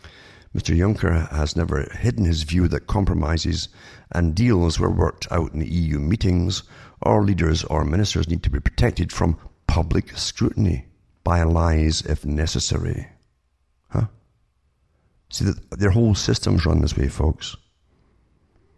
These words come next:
It says, "When it becomes serious, you have to lie." In May two thousand eleven, he told a meeting of the Federalist European Movement,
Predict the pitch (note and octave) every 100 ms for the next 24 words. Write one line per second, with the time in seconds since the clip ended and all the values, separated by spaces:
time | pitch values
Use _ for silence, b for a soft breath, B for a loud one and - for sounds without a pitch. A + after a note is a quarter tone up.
0 | _ _ _ _ _ _ _ _ _ _
1 | _ _ B B B B B - - -
2 | G#2+ A#2+ G2+ - F#2 F2 - C3 A2+ E2+
3 | E2 - D2 C#2+ - F2 G#2+ A#2 D2 -
4 | _ _ _ _ _ _ _ _ B B
5 | B B - G#2+ G#2 G#2 F2+ E2+ F2+ F#2
6 | G2 F2 - - E2 F2 A2+ A2 F2+ -
7 | F2 - A2+ B2+ G2 E2 D#2+ - F2 E2
8 | - E2+ D#2 D#2+ E2+ C#2+ D2 - -